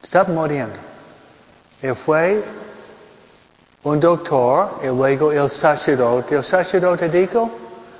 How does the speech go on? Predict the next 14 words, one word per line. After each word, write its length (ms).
"Usted 420
sabe, 640
usted 400
va 80
a 20
morir". 380
Y 200
mi 200
abue-, 380
mi 160
abuelo 680
dijo, 520
"Yo 200
sé". 240